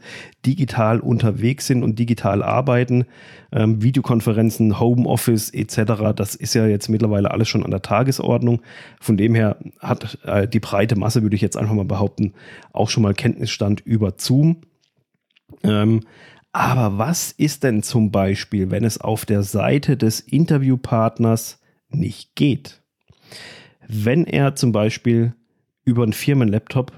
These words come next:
das Interview gerne führen würde und dann aber feststellt, er kann's entweder nicht installieren oder es geht halt nicht, ähm, weil halt die I T das entsprechend abgeriegelt hat und er auch keine Freigabe bekommt.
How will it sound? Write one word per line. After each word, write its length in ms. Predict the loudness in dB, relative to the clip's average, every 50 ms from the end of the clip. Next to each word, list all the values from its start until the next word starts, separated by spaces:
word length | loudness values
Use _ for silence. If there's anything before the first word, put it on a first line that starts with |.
| -18 _ -4
das 200 | -2 -2 -2 -4
Interview 460 | -4 -2 0 0 0 2 0 0 -2
gerne 340 | 0 0 0 2 2 2 0
führen 560 | -2 -2 0 2 2 4 4 2 0 0 0
würde 360 | 0 0 2 2 0 0 -2
und 180 | -2 -2 0 0
dann 140 | 0 0 0
aber 200 | 0 0 -2 -2
feststellt, 840 | -2 -2 -2 -2 -2 -2 -6 -4 0 0 2 2 2 0 -2 -6 _ -20 -20 -20 -20 -20 -20 -20 -20 -20 _ _
er 120 | -4 -4 -2
kann's 260 | 0 2 0 0 0
entweder 320 | 0 0 2 2 4 4
nicht 180 | 4 2 2 2
installieren 560 | 0 -2 0 -2 -2 0 2 2 2 2 2
oder 220 | 0 0 0 0 0
es 200 | 0 -2 -6 -4
geht 280 | -2 -2 0 0 0
halt 160 | 0 0 2
nicht, 400 | 2 2 2 0 0 -4 -6 -2
ähm, 300 | 0 2 2 2 0 -2 -2
weil 400 | 0 2 2 4 4 4 2 0 -2
halt 260 | 0 0 2 2 2
die 140 | -2 -4 -2 0
I 140 | 0 -2 -2
T 260 | -2 -2 0 0 0
das 220 | 0 0 -2 -4
entsprechend 720 | -4 -6 -6 -6 -6 -6 -8 -6 -4 -2 -4 -4 -4 -4 -6
abgeriegelt 560 | -4 -2 -2 0 2 2 2 2 2 2 2
hat 180 | 2 0 0
und 100 | -2 -2
er 240 | -2 -2 -2 -2 -2
auch 180 | -4 -6 -6 -6
keine 360 | -4 -2 0 0 0 0 -2 -4 -10 -20 -20 _ _
Freigabe 720 | _ -14 -12 -10 -6 -2 0 0 2 2 2 2 2 2 0
bekommt. 520 | -2 -2 -4 -2 -2 -2 -2 -2 -6 -10